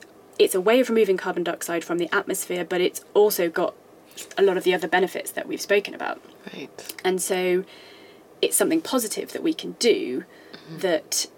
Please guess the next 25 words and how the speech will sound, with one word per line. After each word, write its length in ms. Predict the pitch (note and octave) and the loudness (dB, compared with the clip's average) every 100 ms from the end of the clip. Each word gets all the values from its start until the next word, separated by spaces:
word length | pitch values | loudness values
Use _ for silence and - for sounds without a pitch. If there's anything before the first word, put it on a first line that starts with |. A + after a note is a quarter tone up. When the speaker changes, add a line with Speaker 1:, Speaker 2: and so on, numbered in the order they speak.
| - - - | -20 -8 2
Speaker 1:
in 420 | G#3+ G#3 F3+ F3 - - - - - | 2 2 -2 -4 -10 -20 -20 -20 -10
thirty 380 | - E3 - | -4 -2 0
years' 180 | D#3 D3 | -2 -2
time, 420 | - C#3 - E3+ - - - - | -6 -8 -10 -12 -16 -20 -20 -20
Speaker 2:
Mm-hmm. 120 | F3+ - - - - | -20 -20 -20 -20 -2
Speaker 1:
we 80 | A3 | 0
can 160 | A3+ A#3+ | 2 4
feel 160 | G#3 | 4
confident 380 | G3 G3+ - E3 | 4 0 0 0
that 140 | D#3+ - | 0 2
we, 180 | F3 E3 - - - - - - - - | 2 0 -8 -20 -20 -20 -20 -20 -16 -4
we 120 | G#3+ | 0
would 160 | G3 F#3+ | 2 4
be 100 | F#3 | 4
living 320 | F#3+ F3+ F3 | 2 2 0
in 340 | E3+ E3 E3+ - - - | 0 -2 -6 -10 -14 -8
a 80 | F3+ | -4
country 720 | - F#3+ - F3 E3+ E3+ - - - - E3+ | -2 -2 -2 -2 -2 -2 -6 -20 -20 -8 -2
that 220 | E3 - - - - - - - - - - - - - | -2 -4 -14 -20 -20 -20 -20 -20 -20 -20 -20 -20 -20 -18
has 220 | - - - | -12 -8 -4
got 200 | - F#3 | -2 2
more 180 | B3+ | 6
woodland, 560 | G#3 F#3+ F3+ F3 F3 - - - | 6 6 4 2 0 -6 -14 -14
Speaker 2:
Mm-hmm. 180 | F3 D#3+ | -8 -2
Speaker 1:
and 220 | F3+ F3+ | -2 -4